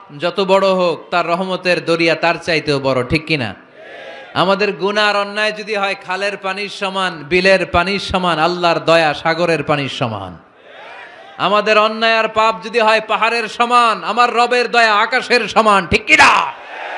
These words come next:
বিষ্ণু বলেছেন, "কুল্লুকুম খাত্তাউন ওয়া খায়রুল খাত্তাইন আত-তাওয়াবুন।" তোমরা সবাই পাপী, আমরা সবাই কি?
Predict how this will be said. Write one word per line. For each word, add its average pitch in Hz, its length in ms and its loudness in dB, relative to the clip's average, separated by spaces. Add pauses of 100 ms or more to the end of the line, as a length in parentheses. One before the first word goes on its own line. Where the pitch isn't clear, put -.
(520)
বিষ্ণু 185 420 -10
বলেছেন, 185 440 -8
"কুল্লুকুম 202 580 -6 (360)
খাত্তাউন 190 760 0 (380)
ওয়া 160 80 0
খায়রুল 190 400 0
খাত্তাইন 170 580 -4
আত-তাওয়াবুন।" 143 800 -4
তোমরা 170 220 -6
সবাই 196 400 0
পাপী, 175 540 -2
আমরা 170 220 -4
সবাই 190 320 4
কি? 165 260 -2